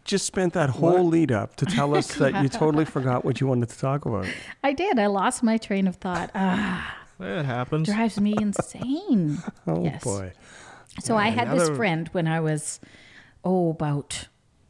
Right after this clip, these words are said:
Speaker 3: seventeen or seventeen years old, I would say, okay? So he had this girlfriend from church. He was a Christian guy. We went to youth group together. He had this girlfriend. She was my friend too. So he goes up to Christian camp to visit her, to surprise her.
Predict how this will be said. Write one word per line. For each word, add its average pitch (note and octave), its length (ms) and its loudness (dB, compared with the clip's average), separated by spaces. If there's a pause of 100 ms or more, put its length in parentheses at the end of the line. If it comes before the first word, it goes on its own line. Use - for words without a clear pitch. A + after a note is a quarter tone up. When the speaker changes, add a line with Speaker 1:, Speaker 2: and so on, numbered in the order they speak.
(180)
Speaker 3:
seventeen F3 640 0
or D3 220 -2
seventeen B3+ 600 2
years D#3+ 200 0
old, C3+ 180 -4
I A#2+ 80 -8
would - 160 -8
say, - 180 -8
okay? C3+ 360 -6 (440)
So A3 320 0
he C4 200 0
had C4+ 200 -2
this C4+ 160 -6
girlfriend E3+ 460 -2
from A#3 180 0
church. C#3+ 340 -6
He A3+ 60 -4
was A3 140 0
a - 40 -12
Christian D3+ 420 -4
guy. C#3+ 180 -4
We D#3+ 160 -2
went D3+ 180 0
to - 100 -8
youth C#3+ 180 -4
group D3 200 -8
together. C#3 360 -8
He E3 120 -2
had G#3+ 120 -2
this A3+ 140 -6
girlfriend. D3+ 520 -6
She - 100 -6
was F3+ 160 -6
my D#3 160 -2
friend B3 240 -8
too. B3+ 200 -6 (500)
So - 160 -2
he A#3 60 2
goes B3 240 -2
up - 140 -6
to G3+ 100 -6
Christian F#3 540 -4
camp A3 560 -2 (120)
to E3+ 380 -2
visit F3+ 380 -2
her, D#3 200 -4
to - 160 -6
surprise D#3 800 -6
her. - 280 -10